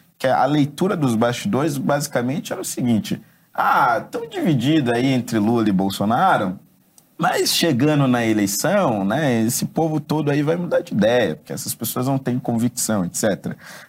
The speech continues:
É, é, foi basicamente essa a conclusão de que nós chegamos. E, e, e estávamos,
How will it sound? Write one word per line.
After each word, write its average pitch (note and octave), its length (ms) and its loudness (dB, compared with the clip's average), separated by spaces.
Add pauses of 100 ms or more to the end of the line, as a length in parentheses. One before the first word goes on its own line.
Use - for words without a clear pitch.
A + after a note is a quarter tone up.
(100)
É, - 220 0
é, F2 380 0
foi - 200 0
basicamente A#2+ 840 0
essa C3+ 240 0
a - 20 -6
conclusão B2+ 500 -2
de D3 80 -2
que - 140 -6
nós D3 400 0
chegamos. G2+ 640 -2
E, E2 160 -2
e, - 160 -4
e F#2 80 -2
estávamos, C#3 520 -2